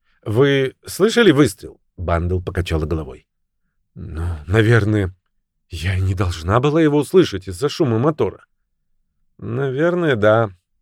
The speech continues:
Он ничего не говорил перед смертью?» «Он произнёс несколько слов». «Ничего такого, что способно бросить свет на трагедию?» «Нет, он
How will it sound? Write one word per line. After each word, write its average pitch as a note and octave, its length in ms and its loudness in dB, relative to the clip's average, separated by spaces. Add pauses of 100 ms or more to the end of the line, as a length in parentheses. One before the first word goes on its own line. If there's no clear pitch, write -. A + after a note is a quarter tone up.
(120)
Он F#2 240 -6
ничего F2+ 460 -8
не G3 100 -2
говорил F3+ 400 6
перед A2 260 -8
смертью?» - 480 -14 (1000)
«Он C3 440 -2 (280)
произнёс D3 600 2
несколько C3+ 420 -6
слов». - 320 -4 (800)
«Ничего D2 540 -8
такого, F2 540 -2
что F#2 200 -4
способно F#2 500 -2
бросить F#2 420 -4
свет F#2+ 360 -4
на F#2 180 -2
трагедию?» A2+ 560 -2 (720)
«Нет, A#2 460 4
он A#2 220 2